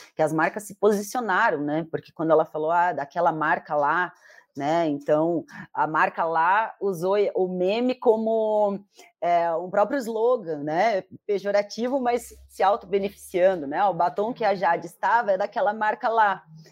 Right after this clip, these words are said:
Então ficou, é, né, utilizaram ali a, a seu favor. Então eu percebo muito isso, né, não só, é, nos elementos da ficção que ele se utiliza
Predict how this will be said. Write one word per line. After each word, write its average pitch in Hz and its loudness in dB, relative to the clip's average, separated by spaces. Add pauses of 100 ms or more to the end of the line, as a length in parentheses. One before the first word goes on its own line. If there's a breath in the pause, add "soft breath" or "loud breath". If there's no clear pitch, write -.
(340 loud breath)
Então 190 0
ficou, 254 -2 (140)
é, 156 0 (160)
né, 180 0
utilizaram 196 0
ali 185 0
a, 196 2
a 190 -2
seu 185 -6
favor. 175 0 (380 loud breath)
Então 196 -2
eu 226 0
percebo 240 0
muito 277 0
isso, 226 0
né, 165 2
não 196 0
só, 196 -2 (280)
é, 160 2 (140)
nos 175 0
elementos 175 0
da 175 6
ficção 196 -4
que 190 -4
ele 156 2
se - -8
utiliza 160 0